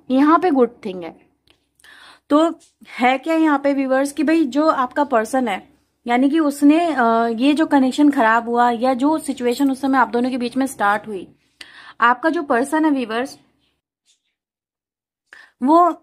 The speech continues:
इन चीज़ों को लेके अब एक अंडरस्टैंडिंग में आता हुआ नजर आया, जैसे कि कॉम्प्रोमाइजिंग एनर्जी है उस व्यक्ति के मन में, उसकी फीलिंग चेंज हुई है, उसका आपको लेके point of view change हुआ है, है ना। तो ये एक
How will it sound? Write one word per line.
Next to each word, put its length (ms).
इन 200
चीज़ों 280
को 120
लेके 380
अब 180
एक 180
अंडरस्टैंडिंग 640
में 80
आता 220
हुआ 100
नजर 240
आया, 120
जैसे 220
कि 100
कॉम्प्रोमाइजिंग 680
एनर्जी 320
है 140
उस 140
व्यक्ति 240
के 120
मन 140
में, 160
उसकी 180
फीलिंग 380
चेंज 280
हुई 180
है, 160
उसका 300
आपको 300
लेके 260
point 340
of 80
view 220
change 220
हुआ 140
है, 200
है 140
ना। 180
तो 60
ये 400
एक 120